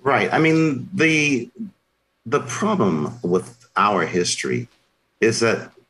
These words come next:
and when I say our history, I mean our history as Americans, is that there are a lot of things in that history that are somewhat unpleasant. There are a lot of things that, that, um, you know, we would rather, many of us would, would rather not face. And we've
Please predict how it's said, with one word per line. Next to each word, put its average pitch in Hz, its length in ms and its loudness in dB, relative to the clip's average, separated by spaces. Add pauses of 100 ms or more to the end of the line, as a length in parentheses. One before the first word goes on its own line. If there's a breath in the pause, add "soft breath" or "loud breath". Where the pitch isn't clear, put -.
(100)
and 98 380 2
when 92 100 2
I 95 40 2
say 95 140 -2
our 90 240 0
history, 71 360 -4
I 71 40 -2
mean 76 180 -2
our 76 180 -2
history 76 300 -6
as - 120 -8
Americans, 76 680 -4
is 76 100 -8
that 92 160 -4
there 123 200 2
are 120 200 2
a 110 80 2
lot 98 220 0
of 127 160 -4
things 87 360 -2
in 76 60 -8
that 76 160 -6
history - 380 -6
that 90 160 0
are 90 80 0
somewhat 90 300 -2
unpleasant. 95 640 -2
There 71 100 -4
are - 20 -4
a 71 40 -4
lot 76 140 0
of 85 120 -2
things 76 300 -2
that, 73 180 -4 (480 loud breath)
that, 76 420 -2
um, 80 500 2
you 87 100 2
know, 80 60 0
we 80 140 0
would 85 140 2
rather, 85 680 0 (160)
many 107 240 2
of 87 100 -2
us 80 160 -4
would, 82 220 -8
would 80 220 -4
rather 76 260 -2
not 76 300 -4
face. - 840 -4 (180)
And 101 920 2
we've 107 400 0